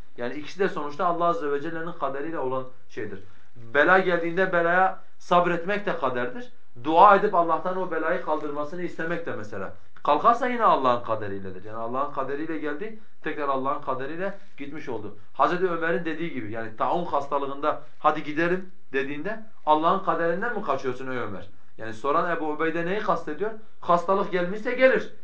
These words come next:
Yani Allah'ın kaderinden mi kaçacaksın? Allah'ın kaderinden yine Allah'ın neyine kaçıyoruz? Yine Allah'ın kaderine kaçıyoruz, e, diyor. Yani teslimiyet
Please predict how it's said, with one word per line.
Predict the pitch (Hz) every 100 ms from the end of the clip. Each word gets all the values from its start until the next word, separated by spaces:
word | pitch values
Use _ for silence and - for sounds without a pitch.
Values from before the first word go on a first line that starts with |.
| -
Yani | 127
Allah'ın | 135 139 151 165
kaderinden | 147 147 156 185 214
mi | 165
kaçacaksın? | 135 - 123 107 107 - - -
Allah'ın | 151 170 180 202
kaderinden | 202 190 196 196 190 220 226 - - -
yine | 160 170
Allah'ın | 156 156 165 165
neyine | 160 175
kaçıyoruz? | 170 147 165 175 185 - - -
Yine | 147
Allah'ın | 151 139 135 139 160
kaderine | 151 127 123 123 131
kaçıyoruz, | 113 - 101 87 - - - -
e, | 107 104
diyor. | 139 196 - - -
Yani | 131 131
teslimiyet | 143 139 139 143 170 202